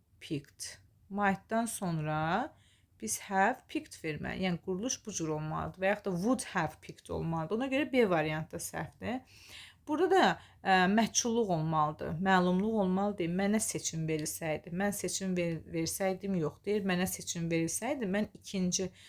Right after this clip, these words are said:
alternativi seçərdim. Ona görə doğru cavabımız Y-dir və bilirik ki, şərt budaq cümlələrində, moodlarda, conditionallarda aynan was yox, were işlənir. On birinci testə baxırıq. On birinci testdə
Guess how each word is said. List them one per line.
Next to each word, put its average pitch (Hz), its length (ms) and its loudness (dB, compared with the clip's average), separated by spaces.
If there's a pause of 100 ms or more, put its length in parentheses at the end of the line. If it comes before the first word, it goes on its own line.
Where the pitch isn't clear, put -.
(320)
alternativi 165 680 -2
seçərdim. 175 720 -2
Ona 202 220 -2
görə 190 260 -2
doğru 180 220 0
cavabımız 156 500 -4
Y-dir 170 300 -4
və 240 180 2
bilirik 190 380 -6
ki, 214 80 -4
şərt - 320 -2
budaq 180 320 -8
cümlələrində, 156 640 -6 (160)
moodlarda, 180 640 -2 (140)
conditionallarda 156 960 -4
aynan 175 480 0
was 180 260 -4
yox, 165 320 -2 (460)
were 175 560 2 (100)
işlənir. - 540 -8 (640)
On 269 240 0
birinci 214 340 2
testə 214 400 0
baxırıq. 233 640 0
On 226 160 0
birinci 220 320 0
testdə 170 540 -2